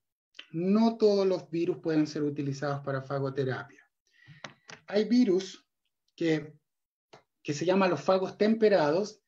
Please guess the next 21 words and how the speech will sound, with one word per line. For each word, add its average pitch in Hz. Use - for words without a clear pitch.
que 160
tienen 190
la 180
capacidad 170
de 190
integrarse 160
en 143
el 147
cromosoma 147
de 165
las 160
bacte-, 147
de 147
las 147
bacterias 170
y -
permanecer 151
ahí. 156
Generalmente 220
estos 196
virus 165